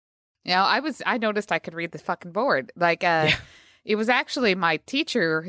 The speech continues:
Speaker 1: that said, I'm like, "Man, I gotta get closer. I can't read that." And she's, or, or write bigger. And she comes over and she actually just hands me her glasses and says, "Just put those on real quick." And I'm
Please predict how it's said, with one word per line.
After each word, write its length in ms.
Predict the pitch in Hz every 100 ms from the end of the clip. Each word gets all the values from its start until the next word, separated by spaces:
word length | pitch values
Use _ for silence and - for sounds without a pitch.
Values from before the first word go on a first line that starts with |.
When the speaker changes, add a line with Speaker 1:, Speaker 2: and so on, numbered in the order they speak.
| -
Speaker 1:
that 160 | 180 160
said, 380 | 208 180 170 - _ _ _ _ _ -
I'm 120 | 208
like, 360 | 214 190 - 196
"Man, 240 | 277 262 -
I 80 |
gotta 160 | 262 349
get 160 | 240 -
closer. 320 | 202 247 170
I 100 | 165
can't 220 | - 226
read 240 | 156 233 214
that." 220 | 127 135
And 200 | 156 151
she's, 300 | - 180 - -
or, 220 | 165 175 -
or 160 | 196 190
write 280 | 196 254
bigger. 380 | - 139 117 139 _ - _ -
And 140 | 208
she 100 | -
comes 320 | - 330 311
over 220 | 294 277 208
and 100 | 175
she 140 | 226
actually 360 | 208 - 208 175
just 200 | 170 -
hands 300 | 175 185 190
me 160 | 170
her 120 | 170 165
glasses 520 | 156 143 147 156 156
and 100 | 165
says, 220 | 208 -
"Just 240 | 466 453
put 180 | - 440
those 240 | 214 175 156
on 200 | 143 147
real 160 | 107
quick." 420 | - 135 147 - - _ _
And 220 | 196
I'm 40 | 202